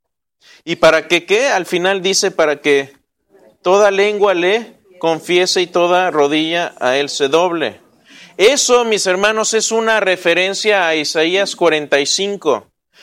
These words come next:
Y en Isaías cuarenta y cinco utiliza exactamente las mismas palabras para designar a Jesucristo con el mismo,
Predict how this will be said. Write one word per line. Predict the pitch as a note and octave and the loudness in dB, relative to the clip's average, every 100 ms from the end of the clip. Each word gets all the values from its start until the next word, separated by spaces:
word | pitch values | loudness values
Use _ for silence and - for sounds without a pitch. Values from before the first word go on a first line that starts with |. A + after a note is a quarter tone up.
| - - | -20 -4
Y | F3 | 0
en | |
Isaías | G3 F#3 G#3 B3 C#4 | 2 2 0 2 0
cuarenta | - A#3+ G3+ F3 | 2 2 2 0
y | E3+ | 0
cinco | - A#3 G#3+ G#3+ | -2 -2 2 2
utiliza | G3+ G3 F3+ G#3+ B3 A#3+ | 4 -2 -2 -2 0 0
exactamente | G#3+ - C4+ D4+ - A3+ A#3 A#3 A3+ | 0 0 -2 -2 -4 -2 -4 0 2
las | F#3+ E3 | 2 0
mismas | G3 G3+ G3+ F#3+ - - - | -2 -4 -2 -4 -6 -10 -2
palabras | D3+ D3+ F#3+ F3+ D3 C3+ - - _ _ _ _ - | 0 2 2 2 0 -2 -6 -10 _ _ _ _ -2
para | D#3+ D#3 D3+ | 0 2 2
designar | D#3 - E3+ E3+ F#3 G3+ - | 0 0 -4 -2 0 0 0
a | D#3+ D3 | 0 0
Jesucristo | - D3 D#3 C#3 F3 F#3 - E3 D#3+ - _ - - _ | -2 -2 -2 -4 -2 -2 0 0 -2 -4 _ -20 -20 _
con | E3 D#3+ E3 - | 2 2 0 2
el | D3+ D#3 D#3+ | 2 2 0
mismo, | G3 B3 A#3+ - F#3 F3 F3 D#3+ | -2 -2 -2 -2 0 0 0 -4